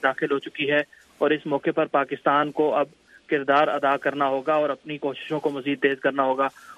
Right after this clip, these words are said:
ان کا کہنا تھا کہ امریکہ یہ سمجھتا ہے کہ پاکستان نے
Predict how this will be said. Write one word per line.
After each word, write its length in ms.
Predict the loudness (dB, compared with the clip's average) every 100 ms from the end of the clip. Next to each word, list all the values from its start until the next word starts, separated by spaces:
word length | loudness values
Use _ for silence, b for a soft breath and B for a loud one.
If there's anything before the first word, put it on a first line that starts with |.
| B
ان 140 | 0
کا 120 | 2 2
کہنا 240 | 2 2
تھا 160 | 2 0
کہ 300 | 0 0 0
امریکہ 420 | -2 -2 0 0
یہ 120 | 0 -2
سمجھتا 420 | -2 0 2 2
ہے 120 | 0
کہ 120 | -2
پاکستان 640 | -2 -2 -2 -2 0 2 0
نے 240 | 0